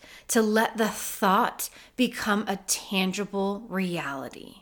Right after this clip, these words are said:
Brings me to five, personal goals. So this is different than your to-do list and to-be list.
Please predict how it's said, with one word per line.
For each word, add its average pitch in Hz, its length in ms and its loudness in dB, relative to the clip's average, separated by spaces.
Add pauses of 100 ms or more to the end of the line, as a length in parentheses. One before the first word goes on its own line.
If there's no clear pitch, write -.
(220)
Brings 196 280 2
me 220 440 0
to 233 100 -2
five, - 920 -4 (600)
personal 269 920 4 (100)
goals. - 760 -4 (720)
So - 160 -2
this 214 300 4
is 320 160 0
different 240 460 2
than 202 180 0
your 180 160 0
to-do 180 440 -4
list 185 460 -2
and 185 140 -4
to-be 170 400 -6
list. - 560 -6